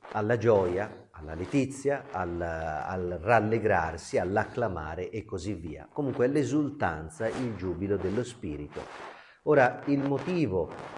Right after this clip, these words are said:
per questa esultanza, per questo giubilo, per questa gioia è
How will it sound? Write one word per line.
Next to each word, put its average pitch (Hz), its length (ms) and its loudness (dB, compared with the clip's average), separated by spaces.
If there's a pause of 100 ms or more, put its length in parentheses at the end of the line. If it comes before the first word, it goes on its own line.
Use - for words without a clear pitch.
(100)
per 95 180 0
questa 131 340 0
esultanza, 107 800 0
per 87 180 -6
questo 101 340 -2
giubilo, 95 420 0
per 87 160 -6
questa 107 360 -2
gioia 95 460 0 (640)
è 135 460 4